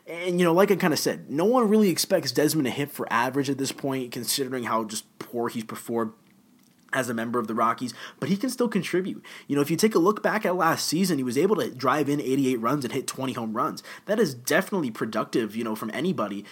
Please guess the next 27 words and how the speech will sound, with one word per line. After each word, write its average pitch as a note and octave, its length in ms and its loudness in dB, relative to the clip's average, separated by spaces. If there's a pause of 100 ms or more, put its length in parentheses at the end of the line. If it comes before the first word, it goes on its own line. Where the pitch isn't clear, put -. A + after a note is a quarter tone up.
(120)
So D#3 180 -2
if B2+ 120 -4
Desmond G3 340 2
can D3+ 100 -4
continue E3+ 460 2
to G#3 80 4
drive D3+ 300 2
in C3 100 -2
runs B2 260 -2
in A#2+ 100 -6
clutch A#2+ 200 -6
situations A2 600 -2 (200)
and A2+ 120 -6
hit E3 200 0
home E3 240 0
runs, A2+ 300 -2 (260)
two G3 180 2
things G#3+ 220 4
that E3 100 0
he C#3+ 100 -8
demonstrated C#3 840 2
in A2+ 100 -2
this A2 120 -2
game C3 200 -2
against A2 260 -6
the G#2+ 80 -10
Padres, A2+ 460 0